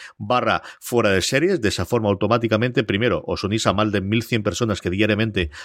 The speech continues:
hablan sobre series de televisión de forma muy divertida. Y por otro lado, cuando, eh, hay que cumplimentar la encuesta, os avisamos, simplemente os mandamos una notificación y en cuestión de nada, cinco o diez segunditos,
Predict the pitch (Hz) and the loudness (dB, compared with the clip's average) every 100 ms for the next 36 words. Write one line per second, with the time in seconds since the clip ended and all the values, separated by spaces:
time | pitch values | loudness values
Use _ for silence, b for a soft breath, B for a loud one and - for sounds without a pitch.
0 | B - 113 104 - 95 - 101 98 98 | B 0 2 2 2 0 0 0 0 0
1 | 92 92 - 98 82 101 85 95 127 110 | 0 0 0 -2 -2 -4 -2 0 2 2
2 | 85 127 135 160 B B - 135 156 160 | 2 2 2 0 B B -4 0 0 2
3 | 151 165 165 127 127 143 110 101 98 101 | 2 0 0 0 0 0 2 2 2 2
4 | 120 120 117 107 107 101 98 98 98 107 | 0 2 0 0 -2 -2 -2 -2 -2 -2
5 | 107 113 - 113 - 101 123 - 85 87 | 0 0 0 0 0 0 -2 -2 -4 -2
6 | 87 87 87 92 95 92 85 90 90 107 | -2 -4 -2 -2 0 -2 -4 -4 0 0
7 | 113 B B - 117 110 - 113 101 78 | 0 B B -6 -2 0 0 0 0 -2
8 | - 113 104 92 107 110 98 92 104 120 | -2 -2 0 0 0 -2 -4 -4 0 -2
9 | - | -2